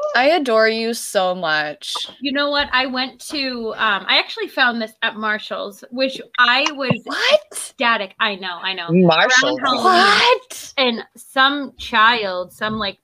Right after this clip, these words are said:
Speaker 2: boy who must have been maybe twelve,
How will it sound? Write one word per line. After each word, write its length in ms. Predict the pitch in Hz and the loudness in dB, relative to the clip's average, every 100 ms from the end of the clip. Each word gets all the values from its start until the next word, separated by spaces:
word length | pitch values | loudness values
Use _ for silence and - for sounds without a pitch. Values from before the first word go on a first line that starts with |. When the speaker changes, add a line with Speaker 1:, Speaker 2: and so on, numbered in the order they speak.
| _ _ _ 220 | _ _ _ -20
Speaker 2:
boy 580 | 196 220 214 202 190 208 | -10 -6 -2 -2 -2 -4
who 100 | 226 | -4
must 320 | 214 226 - | -4 -6 -8
have 140 | 202 | -8
been 180 | 208 202 | -6 -6
maybe 220 | 196 190 | -6 -10
twelve, 540 | 190 - 202 196 190 | -12 -4 -2 -2 -4